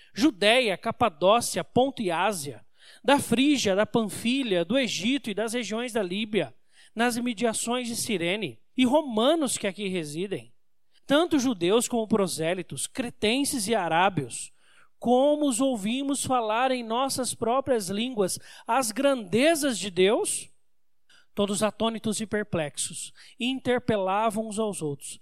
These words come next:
"Que quer dizer isto?" Outros, porém, zombando, diziam: "Estão embriagados." Ao final de todo o discurso que Pedro faz,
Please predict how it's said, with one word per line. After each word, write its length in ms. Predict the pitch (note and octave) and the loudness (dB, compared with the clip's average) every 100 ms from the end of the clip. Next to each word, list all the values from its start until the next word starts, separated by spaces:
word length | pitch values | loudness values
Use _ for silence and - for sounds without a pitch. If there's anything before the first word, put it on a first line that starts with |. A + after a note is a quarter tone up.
| _ _ _ | _ _ _
"Que 100 | - | 0
quer 280 | C#4+ C#4 C#4 | 0 0 0
dizer 360 | A#3 F3+ A#3 G3 | -2 -2 -2 0
isto?" 460 | C#4+ - F#3+ B2 - _ _ _ - - _ - | -4 -4 -6 -8 -12 _ _ _ -20 -20 _ -2
Outros, 400 | F#3+ G#3 G3+ - | 0 0 -2 -2
porém, 340 | A#3+ A3+ G#3+ | 0 0 -2
zombando, 500 | G3+ G#3+ G3+ F3+ F#3+ | -4 -6 -2 -2 -2
diziam: 600 | F#3 F3 C3 E3 E3+ F3 - _ _ _ | -4 -6 -6 -4 -4 -6 -12 _ _ _
"Estão 280 | D#3 - E3+ | -8 -4 -4
embriagados." 960 | E3 D#3 D#3 D3 C3+ A2 - - - - _ _ _ - | -4 -6 -6 -6 -10 -16 -16 -16 -16 -18 _ _ _ -12
Ao 140 | D3+ | -8
final 300 | - F#3 G3+ | -2 2 2
de 100 | F#3 | 2
todo 180 | G#3 G3 | 0 0
o 60 | G3 | -2
discurso 560 | G#3 - G#3+ G#3+ A#3 | -4 -4 -4 -2 -4
que 160 | - A3 | -6 -4
Pedro 360 | G#3+ G3+ G#3 | -2 -2 -2
faz, 520 | G#3+ F#3+ F3+ F#3 - | 0 2 2 0 -6